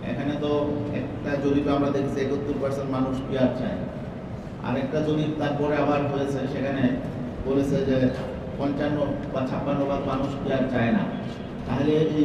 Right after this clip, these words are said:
জরিপে কিন্তু আমরা দেখতে পাচ্ছি যে প্রায় পঁয়তাল্লিশ পার্সেন্ট মানুষ পিয়ার চায়। দুইটা জরিপ যদি আপনারা দেখেন, তাহলে আমরা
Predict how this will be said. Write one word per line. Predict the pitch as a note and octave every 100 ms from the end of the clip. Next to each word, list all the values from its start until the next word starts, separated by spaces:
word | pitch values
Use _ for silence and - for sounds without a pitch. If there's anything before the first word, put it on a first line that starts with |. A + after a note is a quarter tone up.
| D3
জরিপে | D3+ D#3 D#3+ D#3+
কিন্তু | D#3+ D#3 D3+ - - - - B2+
আমরা | C3 C#3
দেখতে | C#3+ - D3+
পাচ্ছি | D3+ C#3+ C#3+
যে | C#3+ - - - -
প্রায় | B2+ C3
পঁয়তাল্লিশ | D3 D#3 D#3 D#3 D#3
পার্সেন্ট | C#3+ - D3 C#3+
মানুষ | C#3+ - -
পিয়ার | D3 C#3 -
চায়। | - - - - - - -
দুইটা | C#3 E3 E3
জরিপ | D#3+ F3 F3
যদি | F3+ F3+
আপনারা | E3 D3+
দেখেন, | C#3+ B2+ B2+ -
তাহলে | C#3 D3 C#3
আমরা | C#3+